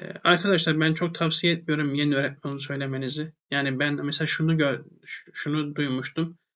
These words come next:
İşte ilk derse giriyor, "Ben yine tanıdım." diyor. Onun yerine hani, e, şunu diyebilirsiniz. "Ben eski okulda şunu şunu yapıyordum." diyebilirsiniz. Tabii bu yalan söylemeye giriyor. Çok da iyi bir şey değil ama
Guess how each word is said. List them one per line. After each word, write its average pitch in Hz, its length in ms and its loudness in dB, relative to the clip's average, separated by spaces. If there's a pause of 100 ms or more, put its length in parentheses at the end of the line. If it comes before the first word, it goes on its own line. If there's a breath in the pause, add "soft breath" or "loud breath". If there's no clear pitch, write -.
(120)
İşte - 200 -4
ilk 160 200 0
derse 170 280 2
giriyor, 175 380 0
"Ben 170 180 4
yine 175 180 4
tanıdım." 131 420 -2
diyor. 107 180 -8 (180)
Onun 170 200 4
yerine 147 340 2
hani, 151 400 0 (560)
e, - 360 -4
şunu 160 320 2
diyebilirsiniz. 160 680 0
"Ben 143 120 -6
eski 151 320 -4
okulda 143 380 -4
şunu 151 260 -4
şunu 151 160 -2
yapıyordum." 139 420 -2
diyebilirsiniz. 139 480 -4
Tabii 147 180 -4
bu 151 60 -2
yalan 147 240 0
söylemeye 156 460 0
giriyor. 139 200 2
Çok 131 240 -10
da 139 60 -2
iyi 139 160 0
bir - 40 -4
şey 143 140 -2
değil 147 240 2
ama 170 280 0